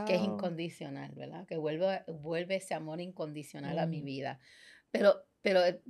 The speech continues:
Speaker 1: pues ya esos son otros veinte pesos porque es infidelidad, pero hay veces que no se acabó porque ya no, no quiero
Speaker 2: No,
Speaker 1: vivir
Speaker 2: no
Speaker 1: con
Speaker 2: vamos.
Speaker 1: esa presión. Me molesta estar siempre como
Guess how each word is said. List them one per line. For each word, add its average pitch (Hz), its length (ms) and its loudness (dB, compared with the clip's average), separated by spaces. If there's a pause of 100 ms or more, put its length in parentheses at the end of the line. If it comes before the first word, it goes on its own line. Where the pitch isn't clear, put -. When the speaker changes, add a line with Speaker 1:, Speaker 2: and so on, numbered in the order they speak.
(160)
Speaker 1:
pues 175 220 4
ya 175 140 8
esos 208 220 4
son 180 220 2
otros 156 260 -4
veinte 151 360 -4
pesos 240 340 0
porque 165 220 -4
es 170 60 -4
infidelidad, 220 520 0
pero 269 160 6
hay 226 80 4
veces 226 280 -4
que 240 380 -2
no 190 240 -4
se 247 140 -2
acabó 220 480 0
porque 226 320 -6
ya 220 180 -2
no, 196 240 -6 (120)
no 185 200 -8
quiero 180 200 4
Speaker 2:
No, - 20 6
Speaker 1:
vivir 233 240 4
Speaker 2:
no 180 60 8
Speaker 1:
con 180 80 8
Speaker 2:
vamos. 185 140 2
Speaker 1:
esa 233 140 0
presión. 165 640 -4 (1040)
Me 233 180 8
molesta 214 420 8
estar 214 260 2
siempre 226 480 0
como 175 380 -4